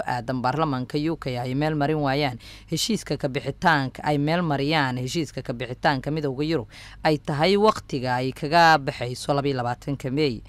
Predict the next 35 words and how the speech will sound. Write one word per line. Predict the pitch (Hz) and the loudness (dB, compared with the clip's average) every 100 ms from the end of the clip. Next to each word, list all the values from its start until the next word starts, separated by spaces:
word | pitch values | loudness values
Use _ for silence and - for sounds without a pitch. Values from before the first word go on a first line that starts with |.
| - - - | -20 -20 -18
Sidoo | - - 135 | -12 -2 -2
kale, | - 143 | 2 0
baarlamaanka | 123 127 139 139 123 - | 2 2 2 0 -2 -4
U | 131 131 151 - | -4 0 -2 -2
K | 127 127 | -6 -4
ayaa, | 135 135 127 | -2 0 0
haddii | 120 113 160 170 | -2 -2 0 0
ay | - 123 | 0 -4
ku | - | -4
fashilmaan | 190 131 - 135 143 143 135 | -4 -6 -6 -4 0 -2 -2
in | 175 - | -4 -4
ay | 139 | -4
meel | 131 147 | 0 0
mariyaan | 156 135 139 131 | 0 0 0 -2
heshiiska | 131 135 165 127 - - | -2 -4 -4 -4 -8 -2
ka | 180 | 0
dhigan | 151 139 127 113 - - - - - - - | 2 -2 -4 -6 -12 -20 -20 -20 -20 -20 0
ka | 220 | 2
dhigayso | 196 131 131 123 - 147 | 2 0 -2 -2 0 0
in | - 180 | 2 0
Britain | 131 165 180 - 120 | 2 0 0 -2 -6
ay | 117 123 | -4 -2
midowga | 160 156 120 139 | 0 0 0 0
Yurub | 165 123 | 2 0
kaga | - 135 151 | -2 -4 -4
baxdo | 131 - 131 127 | -4 -6 -2 0
ilaa | 127 147 156 | 6 6 6
iyo | 131 127 | 4 0
laga, | 123 127 120 131 | -2 -4 -4 -4
laga | 139 165 | 0 -2
gaarayo | 143 143 139 123 117 110 - - - | 2 4 4 2 -4 -8 -12 -6 0
labayo | 151 151 | 2 0
tobanka | 143 135 127 127 | 0 -2 -2 -2
Abriil. | 139 143 113 - - - - | -2 -2 -4 -10 -18 -12 -6
Baarlamaanka | 135 135 131 127 127 | -2 0 -2 -4 -4